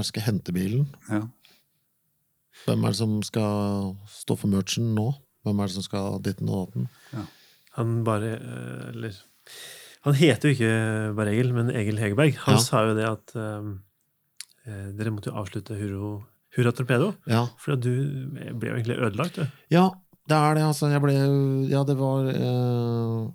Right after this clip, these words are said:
Speaker 1: ja, det var for mange år med hvitvarer. Så du ser jo, den klumpen her skal jo ikke være så stor, for eksempel.
Speaker 2: Nei.
Speaker 1: Så de ville jo, for jeg drev og slo igjen sånn fryslokk i mange
Speaker 2: Ja.
Speaker 1: år.
Speaker 3: Ja.
Speaker 1: Så den har liksom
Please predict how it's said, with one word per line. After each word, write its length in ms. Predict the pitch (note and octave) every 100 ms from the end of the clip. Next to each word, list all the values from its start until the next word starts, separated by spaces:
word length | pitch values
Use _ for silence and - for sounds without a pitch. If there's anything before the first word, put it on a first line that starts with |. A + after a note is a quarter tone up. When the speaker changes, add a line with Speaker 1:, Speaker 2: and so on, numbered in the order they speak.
| -
Speaker 1:
ja, 160 | A#2+
det 120 | B2 B2
var 160 | A#2
for 120 | A#2 B2
mange 160 | A2+ A2+
år 140 | G#2+
med 180 | A2 A2+
hvitvarer. 680 | F#2+ F#2+ G2+ A#2+ A#2 A#2 A2+ - _ _ _ _ _ _ _ _ _
Så 140 | -
du 60 | -
ser 220 | G#2+ - G#2+
jo, 80 | A2+
den 100 | G#2+
klumpen 360 | - G2 F2
her 60 | A2
skal 160 | A#2 G2+
jo 40 |
ikke 100 | G2+
være 60 | G#2+ -
så 100 | F#2+
stor, 200 | - A#2+
for 120 | -
eksempel. 320 | A#2+ A#2 C3+ C3 -
Speaker 2:
Nei. 160 | B2+ A#2+ - _ _ _ _ _ _
Speaker 1:
Så 140 | - -
de 60 | A#2
ville 160 | G#2+
jo, 800 | G#2 A2 A2 A2 A2 A2 A2 - -
for 120 | A2+
jeg 180 | G#2+ G#2+
drev 160 | G#2+
og 60 | G#2
slo 160 | - F#2+ G2
igjen 260 | G2+ F#2+
sånn 140 | G2 G2
fryslokk 480 | G#2+ F2 F#2 F2+ - - -
i 80 | G#2+
mange 180 | G#2+ G2
Speaker 2:
Ja. 40 |
Speaker 1:
år. 120 | A2 B2+ -
Speaker 3:
Ja. 140 | E3 - - - _ -
Speaker 1:
Så 100 | -
den 100 | A2
har 100 | A2
liksom 320 | A2 A2+